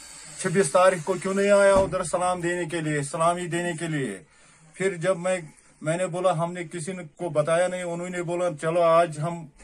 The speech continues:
आपका वीडियो निकालेंगे छब्बीस जनवरी का, कल अगर आप लोगों ने नहीं दिया, आज दे दो।" फिर हमने बोला, "हम, मैडम, हम क्या करना है?"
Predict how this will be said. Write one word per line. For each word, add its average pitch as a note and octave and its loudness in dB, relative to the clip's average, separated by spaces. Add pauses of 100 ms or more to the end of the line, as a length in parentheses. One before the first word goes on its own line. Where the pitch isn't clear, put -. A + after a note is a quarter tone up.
(160)
आपका D#3+ 2
वीडियो D#3+ 0
निकालेंगे E3 0 (680)
छब्बीस D#3+ -4
जनवरी D#3 2
का, A2 -4 (960)
कल D3 4
अगर E3+ 2
आप D#3+ 0
लोगों F3 -6
ने F#3 -6
नहीं F3 -4
दिया, F#3+ 4
आज E3+ 6
दे D3+ -8
दो।" B2 -4 (420)
फिर F3 -2
हमने F#3 -4
बोला, G3 2
"हम, F3+ -10
मैडम, E3+ 4 (240)
हम D#3+ -4
क्या F3+ 2
करना E3+ 0
है?" C#3 0